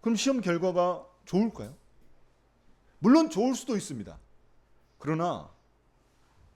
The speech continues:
그렇지 않을 가능성이 훨씬 더 높죠. 네. 그렇게 해서는 안 되죠. 오히려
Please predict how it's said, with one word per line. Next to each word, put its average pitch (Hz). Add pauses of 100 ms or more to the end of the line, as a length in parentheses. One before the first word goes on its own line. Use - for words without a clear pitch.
(280)
그렇지 233
않을 208
가능성이 185
훨씬 262
더 269
높죠. 101 (1600)
네. 92 (400)
그렇게 277
해서는 302
안 143
되죠. 147 (340)
오히려 110